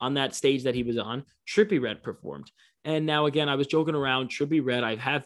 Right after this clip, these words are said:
panned his last albums. I gave his album a one. I gave Pegasus a two. I gave Neon Shark a one. And then I gave Trip at Night a four point eight, but I gave it a good four point eight. I think it was just a fun but messy and overall, you know, unrefined album.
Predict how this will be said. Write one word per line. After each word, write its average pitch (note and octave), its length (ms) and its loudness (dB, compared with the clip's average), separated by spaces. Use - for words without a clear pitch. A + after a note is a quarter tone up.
panned C3+ 420 2
his A2+ 180 -6
last G#2+ 280 -6
albums. A#2+ 260 -12
I B2 60 0
gave C#3 180 2
his C#3+ 140 -2
album C3+ 280 0
a A2 60 0
one. E3+ 400 2
I C3+ 80 0
gave C3 220 -2
Pegasus G#3 480 0
a C#3+ 40 -2
two. C#3 420 4
I D3+ 60 -2
gave D3+ 180 2
Neon C#3+ 300 0
Shark G3 460 2
a D3 60 4
one. B2 320 -2
And B2 40 -10
then F#3+ 160 0
I - 20 4
gave F#3 160 4
Trip E3 200 2
at D3+ 100 2
Night C#3+ 160 4
a A#2 60 2
four C#3+ 180 4
point B2+ 240 0
eight, B2 80 2
but C#3 120 -2
I C#3+ 100 2
gave F3+ 200 2
it E3+ 60 2
a C3 60 2
good B2+ 320 2
four B2+ 160 -2
point A#2 240 -4
eight. A2 160 -2
I - 20 -6
think F#3+ 180 -4
it F3 40 0
was D3 140 -2
just C#3+ 180 -8
a G#2+ 60 -8
fun F3+ 420 -2
but B2+ 240 -4
messy C3+ 560 -2
and B2 160 -2
overall, B2+ 500 -2
you B2 80 -4
know, A#2+ 180 -4
unrefined A#2 520 -4
album. A2 400 -2